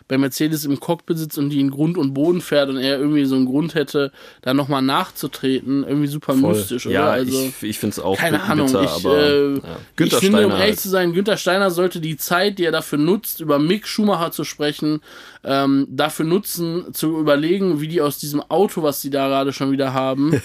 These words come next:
Speaker 2: <laughs>
Speaker 1: irgendwas Konkurrenzfähiges machen, weil es ist ja scheinbar jetzt auch nicht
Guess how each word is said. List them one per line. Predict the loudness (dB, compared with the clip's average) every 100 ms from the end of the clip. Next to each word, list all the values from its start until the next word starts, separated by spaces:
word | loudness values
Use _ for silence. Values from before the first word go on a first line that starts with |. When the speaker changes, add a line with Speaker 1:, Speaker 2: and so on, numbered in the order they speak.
| 0
Speaker 2:
<laughs> | 0
Speaker 1:
irgendwas | 2 4 4 4 4
Konkurrenzfähiges | 2 2 0 0 0 0 0 2 2 2
machen, | 2 2 2
weil | 0
es | 0
ist | -4 -2
ja | 2 2 2
scheinbar | 0 -2 0 -2
jetzt | -2 0
auch | -2 0
nicht | -2 -2 -4